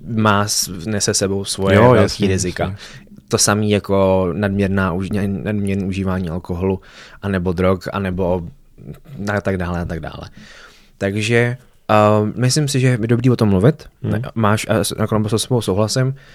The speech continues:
Speaker 1: ale myslím si, že tady se ta debata hrozně moc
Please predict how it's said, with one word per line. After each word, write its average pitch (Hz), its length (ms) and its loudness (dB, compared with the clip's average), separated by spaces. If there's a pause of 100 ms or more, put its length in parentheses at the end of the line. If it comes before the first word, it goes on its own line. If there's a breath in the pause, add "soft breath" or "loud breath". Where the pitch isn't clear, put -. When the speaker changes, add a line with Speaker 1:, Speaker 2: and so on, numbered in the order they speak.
(280 soft breath)
Speaker 1:
ale 110 380 4
myslím 117 400 -2
si, 120 180 -2
že 120 220 0
tady 117 460 0 (120)
se - 140 -4
ta 123 280 4
debata 110 460 0
hrozně 113 440 0
moc 117 340 -2